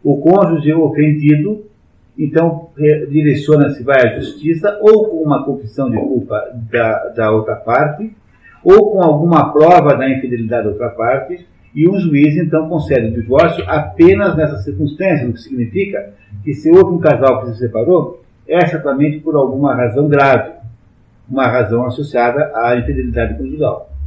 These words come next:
Compreendem isso? Quer dizer, se vocês não entenderem isso, é difícil entender a história, porque a situação da Ana Karenina é uma situação muito dura,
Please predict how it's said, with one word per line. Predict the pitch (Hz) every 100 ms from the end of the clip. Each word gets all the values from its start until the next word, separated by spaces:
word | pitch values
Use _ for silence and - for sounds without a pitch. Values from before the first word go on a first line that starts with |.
| - - - - _
Compreendem | 117 113 165 143 165
isso? | 156 - -
Quer | -
dizer, | 139 123 143 127
se | -
vocês | 151 156 196
não | 196
entenderem | 170 160 143 143 123 170
isso, | 151 139
é |
difícil | - 170 165 175
entender | 170 156
a | 170
história, | 165 - 156 113 - - _ _ _
porque | 147 143 175
a |
situação | 151 170 156 127 - 214
da | 175 135
Ana | 135 120
Karenina | 104 127 175 127 92 -
é | 147
uma | 156
situação | 151 147 165 160
muito | 156 226 233 202
dura, | 160 220 131 -